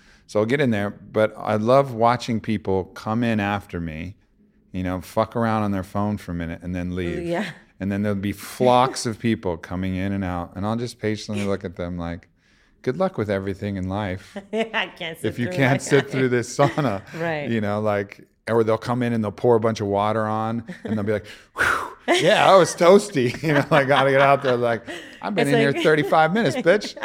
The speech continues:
Speaker 1: Thanks for the hot water. I'm gonna be in here after you're out of here." You know, you're not
Speaker 2: Yeah.
Speaker 1: doing yourself. So, like, it's, it, and you're, you're just practicing.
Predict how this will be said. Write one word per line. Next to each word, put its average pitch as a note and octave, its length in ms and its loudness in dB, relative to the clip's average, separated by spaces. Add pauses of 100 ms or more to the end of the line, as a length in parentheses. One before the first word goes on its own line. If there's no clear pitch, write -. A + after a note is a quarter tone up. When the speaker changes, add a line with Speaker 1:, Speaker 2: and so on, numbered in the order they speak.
(240)
Speaker 1:
Thanks E3 200 0
for - 80 2
the D3+ 120 4
hot F3 200 4
water. E3 460 2 (220)
I'm C3+ 160 2
gonna F3 100 0
be C#3+ 160 2
in D#3 100 2
here E3 140 4
after C#3+ 260 4
you're D#3 240 6
out G#3+ 200 4
of F#3 80 4
here." A#2 340 4 (100)
You F4 240 0
know, C3 140 2
you're D3+ 220 -2
not E3 160 0
Speaker 2:
Yeah. F#3 80 0
Speaker 1:
doing D#3+ 120 -2
yourself. C3 520 -6
So, C#3+ 140 -4
like, C#3 200 4
it's, C3+ 340 -6
it, - 280 -2
and C#3 140 0
you're, D3+ 120 0
you're C#3+ 160 -2
just F#3+ 240 -6
practicing. G#2 800 -6